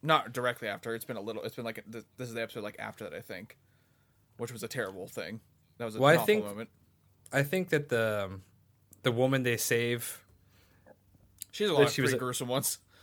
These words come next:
Speaker 2: I was like, that, she's ultra violent, so I, I would say she's definitely one of the things you go, "Oh boy."
Speaker 1: Yeah, yeah. There's,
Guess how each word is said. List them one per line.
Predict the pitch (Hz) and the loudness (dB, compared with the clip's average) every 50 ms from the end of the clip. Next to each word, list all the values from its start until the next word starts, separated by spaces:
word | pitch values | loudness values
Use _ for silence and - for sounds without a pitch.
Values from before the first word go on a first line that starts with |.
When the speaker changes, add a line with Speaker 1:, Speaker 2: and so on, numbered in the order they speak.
| - - - | -20 -10 2
Speaker 2:
I | 127 139 | 6 6
was | 131 131 | 8 8
like, | 127 120 | 8 8
that, | 120 135 156 165 165 - - - | 10 12 12 10 10 6 -2 -2
she's | - - 160 143 135 | 2 4 4 4 4
ultra | 113 110 110 107 - | 4 2 2 2 0
violent, | 98 98 98 95 98 95 95 92 90 - | 0 0 2 2 2 2 0 -4 -6 -4
so | - 107 | 0 2
I, | 98 98 101 113 - 104 | 4 4 4 2 4 4
I | 117 | 4
would | 120 113 110 | 4 4 2
say | - 110 101 | 0 -2 -2
she's | - - - 117 110 104 | -2 -2 -2 -4 -4 -4
definitely | - 104 101 - 107 104 101 | -4 -6 -6 -6 -8 -10 -10
one | 101 101 | -10 -10
of | 101 | -10
the | 98 | -10
things | 123 117 110 110 | -10 -10 -8 -8
you | 117 | -8
go, | 107 101 95 | -8 -8 -4
"Oh | 127 131 139 147 151 156 156 151 | -2 0 0 0 0 -2 -4 -6
boy." | 135 101 90 87 85 - - _ _ _ _ _ _ _ _ _ _ _ _ _ _ _ _ _ _ _ _ _ _ _ _ _ _ _ _ _ _ _ _ _ _ _ _ - | -8 -8 -8 -8 -10 -12 -14 _ _ _ _ _ _ _ _ _ _ _ _ _ _ _ _ _ _ _ _ _ _ _ _ _ _ _ _ _ _ _ _ _ _ _ _ -12
Speaker 1:
Yeah, | 117 101 87 92 95 113 - _ _ _ | -10 -10 -10 -10 -12 -14 -18 _ _ _
yeah. | 117 113 110 | -8 -6 -2
There's, | 123 151 170 160 - | -2 -2 -2 -4 -6